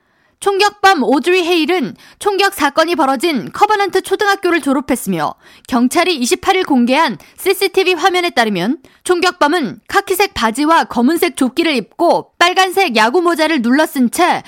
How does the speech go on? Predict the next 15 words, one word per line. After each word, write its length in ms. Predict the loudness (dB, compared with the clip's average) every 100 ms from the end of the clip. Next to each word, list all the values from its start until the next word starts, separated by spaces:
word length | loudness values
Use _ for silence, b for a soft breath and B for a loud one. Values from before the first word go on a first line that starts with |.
| B B
총탄으로 680 | -4 -2 0 0 2 0 2
유리문을 540 | 2 2 2 0 -2
부수고 560 | -4 -2 0 0 -4 -6 B B
학교 380 | -6 0 -2
건물로 480 | 0 0 2 2 0
진입했습니다. 960 | 0 0 0 -2 -4 -4 -2 -2 -2 -6 _ _ b
당초 320 | -2 0 0
총격범은 720 | -2 -2 -2 0 0 0 0
여성인 440 | 0 2 0 0 0
것으로 300 | 0 2 2
알려졌으나, 720 | 2 0 -2 -2 0 0 -2 B B
오드리 380 | B 2 2 2
헤일은 480 | 2 0 0 -2 -2
자신을 400 | -2 -2 0 0
에스엔에스에서 1000 | 0 0 -2 -2 -2 -2 -2 2 2 0